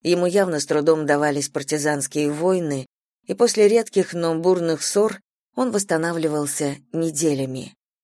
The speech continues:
Она лежала рядом с мирно сопящим мужем и вдруг впервые почувствовала страх, оказавшись запертой в темной зловонной тюрьме собственного сознания.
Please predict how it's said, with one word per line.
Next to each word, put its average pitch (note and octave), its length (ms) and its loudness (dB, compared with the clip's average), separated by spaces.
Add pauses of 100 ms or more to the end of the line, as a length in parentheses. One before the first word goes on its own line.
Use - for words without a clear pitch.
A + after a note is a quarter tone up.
(460)
Она B3+ 180 4
лежала A#3+ 380 4
рядом A3+ 320 2
с - 100 -6
мирно F3 300 0
сопящим E3 580 0
мужем G3+ 480 -2 (420)
и G#3+ 180 6
вдруг G#3+ 300 -2
впервые A#3 400 2
почувствовала G3 840 0
страх, F3 640 -4 (180)
оказавшись D#3+ 720 0
запертой C#3+ 540 -2
в C3+ 100 -8
темной E3 380 0
зловонной D3 480 0
тюрьме D3+ 440 -2
собственного D3 680 -4
сознания. C#3+ 880 -4